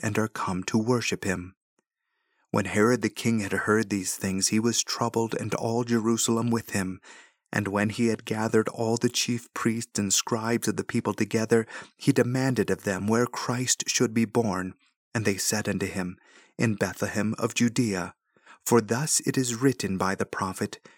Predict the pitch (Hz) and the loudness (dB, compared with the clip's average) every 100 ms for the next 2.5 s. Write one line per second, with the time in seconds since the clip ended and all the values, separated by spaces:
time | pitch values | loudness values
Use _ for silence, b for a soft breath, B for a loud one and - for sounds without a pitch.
0 | B - 104 95 104 120 120 117 - 110 | B -2 -2 0 4 4 4 0 2 0
1 | 117 117 113 110 117 110 107 110 123 120 | 2 2 2 -2 -2 0 0 0 0 0
2 | 113 110 120 92 87 | 0 0 2 0 -4